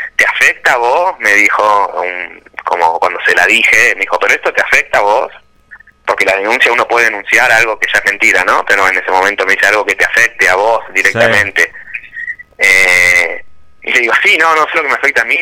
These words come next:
Speaker 1: sino que te afecta a vos, afecta a los que, a todos los que están en esta cola, afecta, o sea, estaban en media huelga por aumento de salario", le digo, "¿me entendés? Es el mismo pro-, este es el mismo problema de todo".
Speaker 2: Está claro.
Speaker 1: En el caso de Ale, en el caso de Ale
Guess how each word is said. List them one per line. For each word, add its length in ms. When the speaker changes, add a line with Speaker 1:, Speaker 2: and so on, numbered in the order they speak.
Speaker 1:
sino 140
que 100
te 80
afecta 360
a 40
vos, 520
afecta 400
a 40
los 100
que, 160
a 120
todos 220
los 80
que 60
están 160
en 60
esta 160
cola, 600
afecta, 420
o 100
sea, 120
estaban 300
en 560
media 300
huelga 400
por 240
aumento 380
de 60
salario", 560
le 80
digo, 180
"¿me 80
entendés? 440
Es 160
el 100
mismo 240
pro-, 200
este 300
es 60
el 60
mismo 200
problema 420
de 80
todo". 420
Speaker 2:
Está 180
claro. 160
Speaker 1:
En 60
el 40
caso 300
de 180
Ale, 440
en 80
el 100
caso 240
de 160
Ale 480